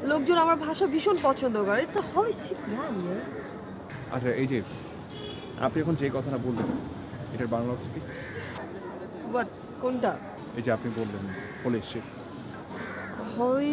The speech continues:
Speaker 1: shit, বাংলা।
Speaker 2: দেখেছেন?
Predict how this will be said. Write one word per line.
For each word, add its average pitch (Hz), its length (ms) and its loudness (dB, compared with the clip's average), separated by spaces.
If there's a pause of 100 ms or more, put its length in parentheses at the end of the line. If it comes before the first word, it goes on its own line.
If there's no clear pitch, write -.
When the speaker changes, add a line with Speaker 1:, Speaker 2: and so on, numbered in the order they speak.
Speaker 1:
shit, 277 260 2 (400)
বাংলা। 254 580 6 (2500)
Speaker 2:
দেখেছেন? 123 300 0